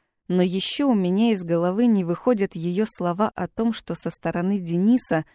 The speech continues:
это была всего лишь ошибка, и виновата во всем другая женщина. Я прекрасно помню, что это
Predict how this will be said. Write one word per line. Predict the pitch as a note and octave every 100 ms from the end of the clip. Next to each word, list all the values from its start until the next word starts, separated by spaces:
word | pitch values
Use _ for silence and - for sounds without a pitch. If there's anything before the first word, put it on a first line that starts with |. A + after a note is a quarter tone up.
| _ -
это | A3+ G#3
была | F#3+ A3
всего | A3+ - E3 G3
лишь | G3+ -
ошибка, | G3+ - - G3+ - D3 D3 _ _ _ -
и | F#3+
виновата | F#3 F3 G3+ G#3+ E3+
во | E3
всем | - G3+ G3
другая | F3 E3 E3 E3
женщина. | F#3 G3 D3+ - - E3 - _ _ _ _ _
Я | E3 F3+
прекрасно | - F#3 - F#3 - D#3+
помню, | - G3 G3+ F3
что | E3 - - -
это | F3+ F#3